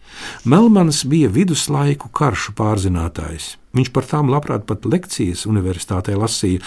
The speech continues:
un kartogrāfijas institūtā iestājās kara sākumā, pēc tam, kad iesaukšanas komisija bija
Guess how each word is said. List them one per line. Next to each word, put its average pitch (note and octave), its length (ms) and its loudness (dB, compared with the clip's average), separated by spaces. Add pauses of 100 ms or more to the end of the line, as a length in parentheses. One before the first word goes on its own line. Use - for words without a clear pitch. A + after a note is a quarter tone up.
(220)
un A#2 140 2
kartogrāfijas A2+ 760 0
institūtā D#3 640 2
iestājās C#3+ 500 0
kara D3+ 220 0
sākumā, A2 560 0
pēc - 180 -4
tam, D#3 240 0
kad B2+ 160 0
iesaukšanas B2 640 -2
komisija C3+ 480 0
bija C3 240 2